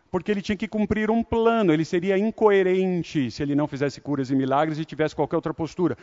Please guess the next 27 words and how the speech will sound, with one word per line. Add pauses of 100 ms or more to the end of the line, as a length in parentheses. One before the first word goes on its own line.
(160)
porque
estava
previsto,
determinado
no
Antigo
Testamento, (240)
que
esses
seriam
os
sinais
da
chegada
do
reino
e
do
Messias. (340)
Então,
o
Senhor
Jesus
não
tinha (640)
outra
forma.